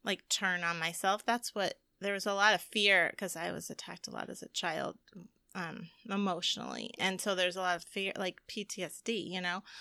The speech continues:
But because I haven't been doing that for so long, it's like there's more of a trust now within myself.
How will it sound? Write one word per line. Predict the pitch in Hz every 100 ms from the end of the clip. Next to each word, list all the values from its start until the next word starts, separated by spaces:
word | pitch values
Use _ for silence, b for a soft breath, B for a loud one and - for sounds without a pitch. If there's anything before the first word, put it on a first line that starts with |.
| B -
But | 202
because | 220 - 202 - 165
I | 170
haven't | 208 214 214 226
been | 233 233
doing | 247 240
that | 247 247
for | - 254
so | - 262 262
long, | 262 269 269 262 -
it's | 196 -
like | 202 185
there's | 190 185
more | 190 185 185
of | 165
a | 160
trust | - 214 190 - - - -
now | 196 180 170 170
within | 180 180 180 175
myself. | 156 - - 170 -